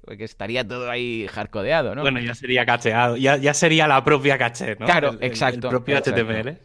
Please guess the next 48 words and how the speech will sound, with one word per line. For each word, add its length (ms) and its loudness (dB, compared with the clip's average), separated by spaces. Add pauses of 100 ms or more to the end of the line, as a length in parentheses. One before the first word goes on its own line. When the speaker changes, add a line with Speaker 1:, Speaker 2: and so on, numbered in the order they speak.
Speaker 1:
Entonces, 340 -2
claro, 200 2
Speaker 2:
Sí, 60 -2
Speaker 1:
tú 80 -4
Speaker 2:
sí. 20 -10
Speaker 1:
podrías 280 -2
poner 340 -2
ahí, 260 0
pues, 320 -8
H 300 0
uno 360 0
y 80 -10
podrías 260 -8
escribir 380 -8
aquí 220 -4
el 140 -2
título, 560 -6
H, 420 -6
yo 120 -6
qué 40 -8
sé, 160 -10
pues, 400 -10
ah, 220 -10
Speaker 2:
Mm. 40 -14
Speaker 1:
paragraph, 580 0
y 80 -8
ahí 300 -6 (140)
el 80 -14
contenido. 440 -8
Claro, 260 -6
lo 80 -12
podríamos 360 -6
hacer, 320 -6
pero 140 -12
la 80 -8
gracia 320 -6
es 60 -12
tirar 220 -4
de 80 -2
la 100 -2
base 180 -6
de 60 -4
datos 260 -4
y 40 -2
del 180 -6
loop, 260 -6
Speaker 2:
Ujú. 100 -12
Speaker 1:
¿no? 160 -12